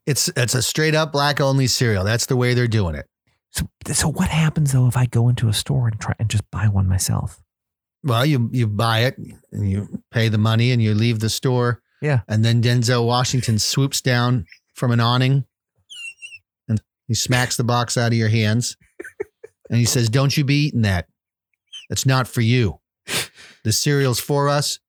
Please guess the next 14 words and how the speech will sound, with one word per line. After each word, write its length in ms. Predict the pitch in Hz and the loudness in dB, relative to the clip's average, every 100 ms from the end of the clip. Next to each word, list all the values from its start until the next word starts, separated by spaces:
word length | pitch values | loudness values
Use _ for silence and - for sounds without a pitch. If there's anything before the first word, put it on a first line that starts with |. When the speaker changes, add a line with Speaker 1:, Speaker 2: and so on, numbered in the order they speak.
| _ | _
Speaker 1:
by 280 | 120 120 98 | -2 0 0
us." 340 | 73 - - - _ _ _ _ _ _ - - - | -2 -6 -10 -12 _ _ _ _ _ _ -18 -10 -4
Speaker 2:
God, 500 | 349 320 185 - - | -2 0 0 -2 -2
so, 220 | 262 277 | 0 0
so 240 | 202 226 | 0 -2
good. 260 | 180 220 196 | 0 0 0
So 100 | 220 | 0
it's 360 | 185 156 180 - | 0 0 -2 0
now 200 | 185 170 | 0 0
a 20 | |
black 300 | 160 170 170 | 0 0 0
owned 160 | 165 156 | -2 0
business? 440 | 180 247 320 - _ _ _ _ _ _ _ _ | -2 -2 -4 -6 _ _ _ _ _ _ _ _
Speaker 1:
No, 340 | 147 170 175 | 0 0 0